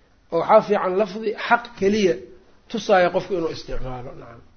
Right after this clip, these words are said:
Ayib. Marka meelahan oo kale, acdaa iyo waxyaabahan xaq iyo baatil ay ixtimaali karaan. Qofaa si baatila u qaadan kara, in waa laga fiican yahay marka isticmaalkooda. Nacam. Sheekha, alimaamu Daxaawina, hadda ma aha nebi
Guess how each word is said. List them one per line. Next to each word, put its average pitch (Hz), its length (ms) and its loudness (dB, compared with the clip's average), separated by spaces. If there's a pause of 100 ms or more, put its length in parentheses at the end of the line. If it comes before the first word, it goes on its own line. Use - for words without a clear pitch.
Ayib. 139 160 -14
Marka 202 260 -10
meelahan 190 460 2
oo 170 80 2
kale, 180 240 0 (440)
acdaa 175 440 4 (140)
iyo 180 120 0
waxyaabahan 190 520 2
xaq 247 240 -2
iyo 196 100 4
baatil 202 360 2
ay 180 80 0
ixtimaali 175 480 0
karaan. 160 240 -2
Qofaa 220 260 4
si 240 160 -4
baatila 196 420 6
u 185 80 -2
qaadan 170 340 2
kara, 160 200 -4
in 208 160 0
waa 185 120 4
laga 185 180 4
fiican 160 220 -6
yahay 156 120 -6
marka 147 160 -8
isticmaalkooda. 139 680 -10 (340)
Nacam. 139 220 -14 (460)
Sheekha, 240 400 2 (160)
alimaamu 214 420 0
Daxaawina, 208 480 6
hadda 175 180 0
ma 214 120 0
aha 180 120 2
nebi 196 260 4